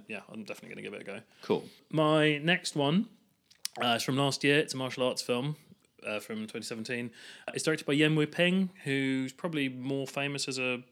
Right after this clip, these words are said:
Speaker 1: stunt choreographer and stunt artist, but has been directing since seventy-eight.
Speaker 2: Mm.
Speaker 1: Uh, he's done some of my favourite, uh, non-shore <laughs> martial arts films.
Speaker 2: Mm-hmm.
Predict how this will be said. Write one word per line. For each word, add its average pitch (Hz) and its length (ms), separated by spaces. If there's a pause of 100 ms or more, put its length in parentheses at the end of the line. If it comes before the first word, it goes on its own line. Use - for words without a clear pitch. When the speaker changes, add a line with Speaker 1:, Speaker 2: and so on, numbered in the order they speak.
(420)
Speaker 1:
stunt - 420 (140)
choreographer 123 500
and 127 120
stunt 131 300
artist, 131 500
but 117 120
has 127 100
been 123 120
directing 123 340
since 110 200
seventy-eight. 104 540 (100)
Speaker 2:
Mm. 92 200 (180)
Speaker 1:
Uh, 107 380
he's - 120
done 117 140
some 107 160
of 101 40
my 101 100
favourite, 101 600 (420)
uh, 101 220
non-shore 104 760 (120)
<laughs> - 100
martial 135 400
arts 127 220
films. 123 320
Speaker 2:
Mm-hmm. - 80